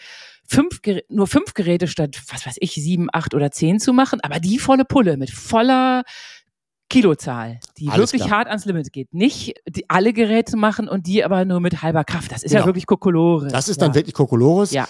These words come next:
Speaker 2: weil, weil das hatten wir ja schon mal in der Kraftfolge gelernt.
Speaker 1: Ja.
Speaker 2: Das heißt also, wenn ich mal nicht trainieren kann, dann trainiere ich besser nicht, weil eine Woche kann ich schon überstehen. Ich darf nur an diesen Tagen,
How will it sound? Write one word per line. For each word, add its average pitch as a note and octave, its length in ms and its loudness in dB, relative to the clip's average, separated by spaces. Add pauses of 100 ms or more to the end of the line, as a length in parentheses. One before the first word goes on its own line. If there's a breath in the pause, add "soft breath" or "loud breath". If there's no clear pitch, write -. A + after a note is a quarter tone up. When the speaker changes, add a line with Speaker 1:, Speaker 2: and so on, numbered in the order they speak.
Speaker 2:
weil, B2 260 -2
weil B2+ 100 0
das C3 140 -2
hatten C3+ 140 -4
wir C#3 80 2
ja C3+ 80 2
schon C#3+ 120 -2
mal C3 60 0
in A#2+ 60 -2
der G#2+ 160 -4
Kraftfolge D3+ 680 0
gelernt. D#3+ 480 2
Speaker 1:
Ja. - 60 -20 (240 loud breath)
Speaker 2:
Das B2 160 -6
heißt C3 160 -2
also, B2 140 -2
wenn C3+ 120 2
ich A#2 80 -2
mal B2+ 160 0
nicht G#3 320 2
trainieren B2+ 380 2
kann, C#3+ 180 2
dann D3 80 4
trainiere C3+ 480 2
ich B2 160 -4
besser A#2+ 260 0
nicht, A#2 360 -2
weil A2 260 -4
eine D3+ 300 2
Woche D#3 180 0
kann C3+ 180 -4
ich D#3 120 0
schon C3+ 160 -2
überstehen. A#2+ 460 -4
Ich - 100 -8
darf C3 240 -4
nur D3+ 160 0
an C3+ 80 -2
diesen B2 260 -2
Tagen, C#3+ 400 0